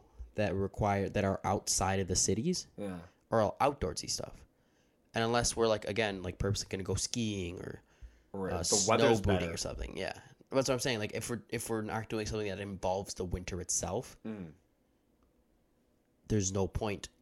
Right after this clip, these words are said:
Speaker 1: you know?
Speaker 2: Yeah.
Speaker 1: Because we're not gonna, you know, go hiking in the winter, you know? We could, but that's just
Speaker 2: That
Speaker 1: not something
Speaker 2: would
Speaker 1: we're gonna
Speaker 2: kinda
Speaker 1: do.
Speaker 2: suck.
Speaker 1: Yeah.
Speaker 2: <laughs>
Speaker 1: Like, stuff like that. So
Speaker 2: Well, camping has to be more in our repertoire next summer.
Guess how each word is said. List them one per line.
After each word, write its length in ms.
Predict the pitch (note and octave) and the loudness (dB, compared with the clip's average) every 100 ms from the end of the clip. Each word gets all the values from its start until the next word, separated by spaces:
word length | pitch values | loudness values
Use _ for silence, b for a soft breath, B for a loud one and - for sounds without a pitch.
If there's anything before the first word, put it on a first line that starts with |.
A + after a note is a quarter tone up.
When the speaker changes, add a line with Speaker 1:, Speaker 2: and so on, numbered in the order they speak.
| _ _ - | _ _ -10
Speaker 1:
you 120 | F#2+ | -8
know? 200 | F2 F#2+ - - - | -6 -10 -14 -10 -6
Speaker 2:
Yeah. 320 | G#2 F#2+ E2+ E2+ _ | -2 -2 -4 -8 _
Speaker 1:
Because 340 | - G2 F#2 F#2 _ - - _ | -8 -6 -6 -8 _ -20 -20 _
we're 80 | G2 | -8
not 160 | G2 F#2+ | -6 -6
gonna, 200 | F#2 F2+ _ _ | -8 -12 _ _
you 140 | - G2 | -8 -6
know, 260 | E2+ E2+ - _ | -6 -10 -16 _
go 120 | - | -8
hiking 500 | F2 - F#2 - - - _ _ _ _ - | -8 -6 -10 -10 -14 -18 _ _ _ _ -14
in 80 | F#2+ | -8
the 60 | |
winter, 380 | F2+ F2 - - _ _ _ _ _ - | -8 -8 -10 -14 _ _ _ _ _ -14
you 80 | F#2 | -12
know? 220 | F2 F#2 _ - | -12 -16 _ -12
We 100 | G2+ | -4
could, 460 | B2 C#3 A2 A2+ - | 4 6 6 4 0
but 160 | F#2 - - - - | -4 -6 -16 -20 -8
that's 120 | G#2 | -6
just 160 | - G2 | -4 -2
Speaker 2:
That 60 | |
Speaker 1:
not 80 | F#2+ | -2
something 200 | A#2 F2 | 0 0
Speaker 2:
would 80 | D#2+ | 0
Speaker 1:
we're 60 | E2+ | 0
gonna 140 | F2 | 2
Speaker 2:
kinda 140 | F#2 | 0
Speaker 1:
do. 60 | F#2 - | -2 -4
Speaker 2:
suck. 80 | G#2+ | -2
Speaker 1:
Yeah. 200 | - - | -2 -6
Speaker 2:
<laughs> 880 | _ - - _ - - - - - | _ -20 -20 _ -20 -16 -14 -10 -4
Speaker 1:
Like, 200 | G2+ F2+ _ - _ - | -4 -4 _ -20 _ -8
stuff 300 | - B2 G#2+ | 0 0 0
like 140 | F#2+ | -2
that. 300 | G2 - - | -4 -4 -4
So 400 | - F#2 F2 E2+ - | -4 -2 -4 -10 -6
Speaker 2:
Well, 120 | C#3 | -6
camping 520 | - D#3 D#3+ D3 B2+ | 0 4 4 4 2
has 220 | A#2+ G#2+ | 4 2
to 60 | - | 0
be 100 | A2+ | -4
more 300 | G2 G#2+ G#2 | 0 2 2
in 80 | G2 | 2
our 100 | F#2 | -2
repertoire 540 | F#2+ G2 - G#2 F#2 | -4 -6 -8 -2 -2
next 240 | F2+ F2+ - | 0 -4 -2
summer. 380 | F#2+ F2 F2+ | -4 -4 -8